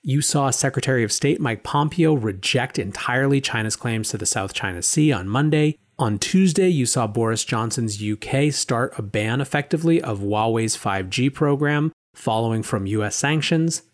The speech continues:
And on that same day, you also saw Donald Trump sign the Hong Kong Autonomy Act, all of which are, again, ratcheting up of the sort of anti-China rhetoric and political move. At the same time, as my guest yesterday, John Turek, discussed,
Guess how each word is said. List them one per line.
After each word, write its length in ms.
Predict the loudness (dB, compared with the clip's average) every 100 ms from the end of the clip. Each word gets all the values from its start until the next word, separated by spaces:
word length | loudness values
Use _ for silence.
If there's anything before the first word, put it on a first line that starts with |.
| _ 0
And 120 | 4
on 80 | 4
that 140 | 2
same 220 | 2 4
day, 120 | 4 4
you 180 | 4
also 260 | 4 2 0
saw 280 | 0 0 0
Donald 380 | -2 -2 -4 -4
Trump 380 | 0 0 0
sign 400 | -2 -2 0 0
the 80 | -2
Hong 340 | -4 -4 -4 -4
Kong 300 | -4 -4 -6
Autonomy 580 | -10 -4 -2 0 -2
Act, 340 | -6 -10 -14 -18 _ _ _
all 240 | 0 2 4
of 100 | 2
which 240 | 0 0
are, 300 | -2 -2 -4 -10 -6
again, 400 | -2 0 -2 -2
ratcheting 480 | -2 -2 -2 -2 -2 -2
up 280 | -4 -6 -8
of 260 | -4 -4 -4
the 120 | -4
sort 220 | -2 -4
of 80 | -4
anti-China 840 | -6 -6 -4 -6 -4 -4 -4 -4 -2
rhetoric 500 | -2 0 -2 -2 -4
and 280 | -4 -6
political 580 | -4 0 4 2 2 0
move. 360 | 2 2 0 -4 _ _ _ _
At 100 | -4
the 60 | 0
same 240 | 2 2
time, 400 | 2 0 2 2 0
as 380 | -2 0 0 0
my 140 | 0
guest 380 | 0 0 0 0
yesterday, 400 | 0 0 0 0
John 300 | 0 -2 -2
Turek, 400 | 0 2 2 -2
discussed, 640 | -4 0 0 0 -2